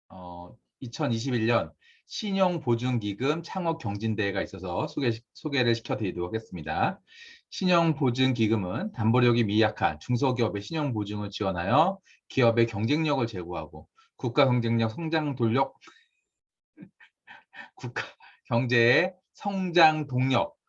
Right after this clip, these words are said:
확충에 노력하고 있습니다. 한국판 뉴딜 기반의 선도 기술과 혁신적인 창의적인 비즈니스 모델을 보유하고 있는 우수 스타트업을 발굴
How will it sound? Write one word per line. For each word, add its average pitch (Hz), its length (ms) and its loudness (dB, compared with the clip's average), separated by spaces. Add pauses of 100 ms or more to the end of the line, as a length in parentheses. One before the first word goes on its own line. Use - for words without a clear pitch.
(120)
확충에 160 500 -4
노력하고 120 460 0
있습니다. 80 440 -14 (380)
한국판 175 720 -2
뉴딜 151 440 4
기반의 107 560 -2
선도 190 340 -2
기술과 92 500 -6 (380)
혁신적인 175 680 2
창의적인 165 580 0
비즈니스 113 380 -4
모델을 104 680 2
보유하고 117 540 2
있는 87 460 -4 (340)
우수 127 280 2
스타트업을 165 580 0
발굴 123 480 0